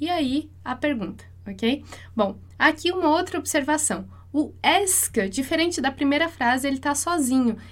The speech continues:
Ele não tá sendo acompanhado de um interrogativo, então ele tá ali sozinho. Quando ele tá sozinho, ele é uma questão fechada, ou seja, ele tá pedindo uma resposta que seja sim ou não, ok? Então, essa é uma particularidade do est-ce que.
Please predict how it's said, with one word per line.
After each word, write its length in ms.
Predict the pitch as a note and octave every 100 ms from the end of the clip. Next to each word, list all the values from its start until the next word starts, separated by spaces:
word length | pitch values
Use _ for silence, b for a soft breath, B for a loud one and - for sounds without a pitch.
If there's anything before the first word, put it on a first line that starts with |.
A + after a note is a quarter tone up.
| B
Ele 140 | A#3
não 240 | C4 D4+ D#4+
tá 200 | D4 E4
sendo 320 | - C4 B3+
acompanhado 680 | B3 A#3+ A#3 A#3+ G#3+ G#3+ A#3
de 100 | B3+
um 60 |
interrogativo, 760 | B3+ C#4 C#4+ D4+ E4+ - A3 G3+
então 240 | G3+ A#3+
ele 100 | A#3+
tá 120 | C#4+
ali 160 | D4 C#4
sozinho. 640 | - E4+ E4+ B3 G3 F#3+ - B B B -
Quando 240 | F4+ A4+
ele 120 | A4
tá 140 | F#4 D#4+
sozinho, 520 | E4+ E4 C4 C#4 D4+
ele 240 | - C#4 D4
é 20 |
uma 140 | C#4+
questão 360 | D#4 D4+ - D4
fechada, 880 | D4 F4 F4 - - A#3 A3 F#3+ -
ou 120 | A#3
seja, 360 | B3 A3+ F#3+ G3
ele 80 | A3
tá 120 | A#3+
pedindo 320 | D4 C4 C4+
uma 140 | D4+
resposta 580 | E4 E4+ - A#3 C4 - B B B
que 100 | -
seja 340 | F#4 D4+ C#4+ D#4
sim 380 | - C#4 C#4+ -
ou 180 | D#4 F4
não, 300 | D4+ G3+ F#3 - - - -
ok? 240 | F#3 A3+
Então, 280 | B3 C4 A#3
essa 280 | A#3+ D4+ E4+
é 20 |
uma 120 | D#4
particularidade 1000 | D4+ D4 D4 - D#4+ - D4 G#3+ A3 A3+
do 220 | A3+ D4+
est-ce 340 | B3+ G#3 - -
que. 160 | -